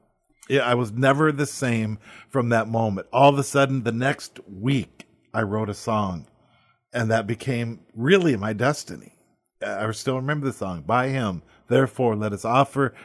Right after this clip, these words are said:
a sacrifice of praise to God continually. That is the fruit of your lips,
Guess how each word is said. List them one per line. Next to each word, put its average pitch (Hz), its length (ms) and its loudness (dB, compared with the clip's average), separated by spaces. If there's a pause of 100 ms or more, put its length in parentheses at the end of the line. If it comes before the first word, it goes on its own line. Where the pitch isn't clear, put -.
a 104 60 -4
sacrifice 127 800 0
of 120 140 -2
praise 123 360 2
to 117 120 -6
God 120 380 0 (200)
continually. 131 680 2
That 104 180 -2
is 101 120 -8
the 101 100 -12
fruit 139 340 -4
of 117 140 -4
your 123 120 -2
lips, 117 380 -2